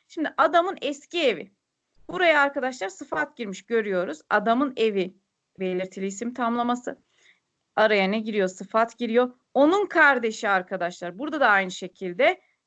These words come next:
D'da, e, bağlacı girmiş görüyoruz arkadaşlar.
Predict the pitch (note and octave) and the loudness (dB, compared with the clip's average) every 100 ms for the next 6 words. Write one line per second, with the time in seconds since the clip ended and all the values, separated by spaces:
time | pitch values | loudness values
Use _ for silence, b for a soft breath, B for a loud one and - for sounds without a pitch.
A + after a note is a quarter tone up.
0 | G3 G#3 G3+ G3+ A3 C#4 D#4 _ _ - | -6 -2 -2 2 4 4 0 _ _ -6
1 | G3 G3+ G3+ G3+ G3+ G3+ G3 G3+ G3 F#3+ | -2 0 0 -2 0 -2 0 4 4 4
2 | F#3+ F#3+ F#3 F3 A3 D#4 - F#3 E3+ E3+ | 2 -2 -6 -6 -6 -10 -6 -6 -4 -6
3 | E3+ E3 - F#3+ - - - | -6 -8 -10 -16 -16 -20 -20